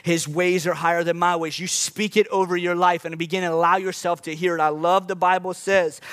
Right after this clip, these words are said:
that faith comes by hearing and hearing the word of God. I wanna hear it in my life. I wanna continue to hear the word so that I continue to focus on his character. Luke chapter one and verse nineteen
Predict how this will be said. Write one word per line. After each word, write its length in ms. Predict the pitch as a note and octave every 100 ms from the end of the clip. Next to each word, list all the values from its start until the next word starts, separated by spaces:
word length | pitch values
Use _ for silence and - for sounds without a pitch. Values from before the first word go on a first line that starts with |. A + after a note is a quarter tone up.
| -
that 140 | E3 D#3+
faith 360 | F#3 F#3 -
comes 240 | G3 G3 D#3
by 220 | F#3 F3+
hearing 440 | F#3+ G#3 F3+ C3 _ _ _ _ _ _ _ _ -
and 140 | E3
hearing 360 | D#3+ F#3+ G3+ G3
the 100 | F#3
word 200 | F#3+ F#3+
of 120 | F3
God. 280 | G3 F3 D3
I 100 | F3+
wanna 220 | G3+ F#3+
hear 360 | D#3 F3 A3 A3+
it 120 | A3
in 160 | G#3+ G#3
my 140 | G#3+
life. 280 | G#3 G3+ F3
I 80 | F3+
wanna 160 | G3+
continue 300 | F#3+ F3+ F3+
to 80 | D#3+
hear 280 | D#3 G#3+ A3
the 120 | G#3+
word 460 | G3+ G3 F3+ D#3+ - - - - - _
so 160 | -
that 60 | E3+
I 40 | D#3+
continue 600 | E3+ E3 E3 E3 D#3+ D#3 - -
to 100 | -
focus 400 | D#3 D#3 D3 C#3+
on 100 | C#3+
his 140 | C#3 -
character. 400 | D#3+ C#3 - B2
Luke 160 | D3+ C3+
chapter 320 | C#3+ C#3 B2+
one 220 | B2+ C3
and 80 | B2+
verse 200 | B2 -
nineteen 560 | C3+ B2+ - C#3+ B2+